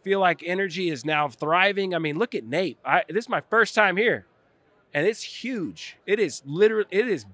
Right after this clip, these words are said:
big what's going on here. And, and the vibe is high, right? You get a lot of good conversations. What's your guys' take? Nape two thousand twenty-three.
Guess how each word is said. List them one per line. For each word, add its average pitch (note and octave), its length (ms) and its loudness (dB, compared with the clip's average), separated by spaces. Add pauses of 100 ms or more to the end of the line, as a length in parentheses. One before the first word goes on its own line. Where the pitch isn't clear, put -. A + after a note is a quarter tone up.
big D3+ 440 0 (240)
what's D3 200 -6
going D#3 240 2
on D3+ 160 2
here. A2 260 -6 (100)
And, C#3 140 -2
and D#3 240 -2
the D3+ 60 0
vibe F#3 420 2
is D#3 140 -4
high, F#3 420 6
right? F3 300 2
You E3 100 -6
get F3+ 140 -2
a F3+ 60 0
lot E3+ 180 2
of C3+ 80 -2 (220)
good F#3 180 0
conversations. F3 920 -2 (300)
What's A3 220 2
your C4 100 -6
guys' G3+ 380 2
take? E3+ 560 -2 (400)
Nape F#3 420 0
two G3 160 -8
thousand E3+ 460 0
twenty-three. D3 840 -4